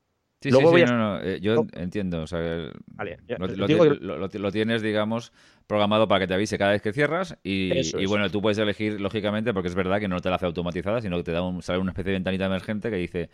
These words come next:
Speaker 2: Eso es.
Speaker 1: "¿ahora o más tarde?". Entonces, bueno, pues tú ya eliges.
Speaker 2: Exactamente.
Speaker 1: Mm.
Speaker 2: Vale, entonces en esa ventana, que es en la que te pregunta, eh, bueno, tú ahí t-, puedes hacer diferentes cosas.
Speaker 1: Ujú.
Speaker 2: Y al final es, eh, o, de nuevo configurar cuándo quieres que te haga la copia, que yo eso no lo toco, lo de-,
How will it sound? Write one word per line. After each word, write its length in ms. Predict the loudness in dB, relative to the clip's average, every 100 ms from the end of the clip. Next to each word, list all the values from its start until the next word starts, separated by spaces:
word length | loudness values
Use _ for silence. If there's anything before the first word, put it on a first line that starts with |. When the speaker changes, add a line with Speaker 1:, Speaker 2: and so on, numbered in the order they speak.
| -8
Speaker 2:
Eso 60 | -8
es. 100 | 0
Speaker 1:
"¿ahora 400 | 8 8 10 8
o 260 | 8 8 6
más 180 | 0 0
tarde?". 320 | -4 -4 -8
Entonces, 220 | -10 -12
bueno, 180 | -12 -14 -18
pues 120 | _
tú 100 | 0
ya 60 | 2
eliges. 120 | 2
Speaker 2:
Exactamente. 320 | 0 -4 -6 _ _ _
Speaker 1:
Mm. 100 | -18 -4
Speaker 2:
Vale, 200 | 0 0
entonces 260 | 2 2 4
en 100 | 2
esa 180 | 4
ventana, 480 | 4 4 2 0 -2 -6
que 80 | -6
es 80 | -4
en 80 | -2
la 80 | -2
que 80 |
te 100 | -4
pregunta, 480 | -2 0 0 0 -4 -6 -20 -20 -4
eh, 260 | 2 4 4
bueno, 220 | 4 0
tú 220 | 4 6
ahí 80 | 6
t-, 220 | 0 -12 -12 4
puedes 280 | 4 4
hacer 180 | 2 2
diferentes 540 | 2 2 2 2 -2 0
cosas. 440 | 0 0 -10 -18 -20 _
Speaker 1:
Ujú. 220 | -8 -6 -4
Speaker 2:
Y 180 | 0 0
al 100 | 0
final 340 | 0 0 2 4
es, 260 | 2 2 -12 _ -6
eh, 160 | -6 -4
o, 140 | -8
de 160 | 0 2
nuevo 260 | 6 6 6
configurar 600 | 2 2 2 4 4 4
cuándo 300 | 0 2 2
quieres 200 | 2 0
que 100 | 0
te 80 | 0
haga 120 | 2
la 100 | 2
copia, 260 | 2 2
que 60 | 0
yo 80 | -2
eso 160 | -2
no 160 | -4 -4
lo 120 | -2
toco, 220 | 0 2
lo 120 | 2
de-, 100 | 2